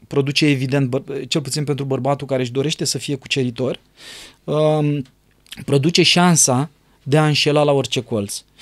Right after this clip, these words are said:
ceea ce îi strică foarte mult din calitate. Una este să ai un cont de Insta care este urmărit de zece mii de oameni și îți scriu douăzeci, treizeci de fete în fiecare zi făcându-ți tot felul de propuneri indecente,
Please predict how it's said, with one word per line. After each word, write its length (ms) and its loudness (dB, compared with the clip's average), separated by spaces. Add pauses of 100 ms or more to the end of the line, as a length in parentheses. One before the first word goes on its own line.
(180)
ceea 240 6
ce 140 -2
îi 60 2
strică 360 0
foarte 320 0
mult 180 2
din 120 2
calitate. 600 -2 (380)
Una 260 2
este 200 0
să 120 2
ai 80 0
un 80 -2
cont 240 -2
de 60 2
Insta 360 0
care 180 -2
este 200 -2
urmărit 380 0
de 320 2
zece 300 0
mii 140 0
de 120 0
oameni 360 2
și 180 -2
îți 160 -4
scriu 240 0
douăzeci, 420 0
treizeci 360 -2
de 100 -4
fete 240 -6
în 60 -2
fiecare 400 -2
zi 140 -4
făcându-ți 420 -6
tot 140 0
felul 220 -4
de 100 -6
propuneri 420 -4
indecente, 600 0